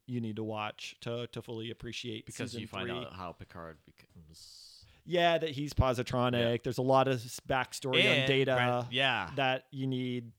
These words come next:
Speaker 1: you need to watch.
Speaker 2: It's good.
Speaker 1: Um,
Speaker 2: Yeah.
Speaker 1: and again, that, I guess this is the last static for, for me, which is that <sighs> I'm torn. I love that they brought Data back, at least in some form,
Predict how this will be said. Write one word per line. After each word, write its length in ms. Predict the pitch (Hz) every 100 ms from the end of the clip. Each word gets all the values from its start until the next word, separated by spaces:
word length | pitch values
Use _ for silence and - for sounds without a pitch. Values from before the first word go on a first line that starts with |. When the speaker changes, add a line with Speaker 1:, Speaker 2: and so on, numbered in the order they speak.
| -
Speaker 1:
you 140 | 139
need 140 | 123 117
to 100 | 113
watch. 400 | 113 110 110 -
Speaker 2:
It's 100 | -
good. 300 | 104 107 92 92 _ _ _ -
Speaker 1:
Um, 380 | 120 117 117 113
Speaker 2:
Yeah. 160 | 82 82
Speaker 1:
and 140 | 156
again, 320 | 139 175 175
that, 240 | 156 160 - - _ _ - _ _ 160 -
I 120 | 156
guess 240 | 139 185
this 180 | 160 143
is 100 | 139
the 100 | 131
last 240 | 120 117 -
static 360 | 151 127 117
for, 260 | - 123 117
for 160 | - 113
me, 520 | 117 131 123 113 107 - - - _ -
which 600 | 131 135 123 - - - _ -
is 720 | 135 135 127 127 123 117 -
that 500 | 139 139 135 135 - _ _ -
<sighs> 540 | - - - - -
I'm 80 | 151
torn. 540 | - - 220 196 139 120 _ -
I 60 |
love 220 | 120 156 147
that 60 |
they 100 | 143
brought 440 | 127 131 131 135 127
Data 320 | 127 123 117
back, 420 | 120 113 117 - -
at 100 | 131
least 160 | 127
in 80 | 127
some 180 | - 117
form, 460 | - 120 117 120